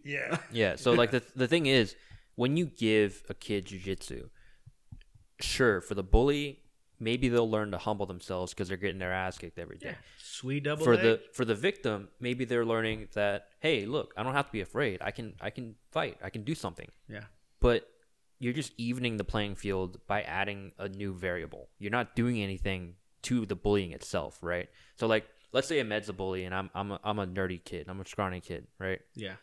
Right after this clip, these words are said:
Speaker 2: He comes up to me. We're both, we're both jiu-jitsu guys. He comes up to me and starts bullying me. What am I gonna do? Pull guard?
Speaker 3: <laughs>
Speaker 2: He's gonna pull guard too.
Speaker 3: Yeah.
Speaker 2: That's not gonna, it's not gonna go anywhere.
Speaker 3: Or even if you do
Speaker 1: Couple of
Speaker 3: take,
Speaker 1: butt
Speaker 3: listen,
Speaker 1: scooters
Speaker 3: but
Speaker 1: trying to
Speaker 3: listen,
Speaker 1: fight on the
Speaker 3: even
Speaker 1: playground.
Speaker 2: Yeah,
Speaker 3: even
Speaker 2: exactly.
Speaker 3: if you do take him down and, like,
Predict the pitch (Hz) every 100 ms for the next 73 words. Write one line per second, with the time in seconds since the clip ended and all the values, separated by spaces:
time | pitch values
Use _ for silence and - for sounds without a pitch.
0 | _ 160 175 170 139 117 110 101 110 120
1 | 107 - 104 110 101 - 95 98 - 78
2 | - - - - 139 151 131 123 110 98
3 | 92 101 87 104 98 85 85 - - -
4 | - 170 151 131 110 - 131 110 151 151
5 | - - 147 - - - 156 160 170 -
6 | 175 180 175 226 95 - - 185 247 -
7 | _ - 185 175 165 - 160 185 180 180
8 | 202 214 127 92 175 185 226 247 269 262
9 | 196 151 208 214 180 180 165 226 180 196
10 | 180 185 175 - 202 151 127 202 196 190
11 | 190 190 240 208 151 127 143 160 143 233
12 | 226 214 180 135 120 139 147 151 147 147
13 | 131 110 113 117 107 104 101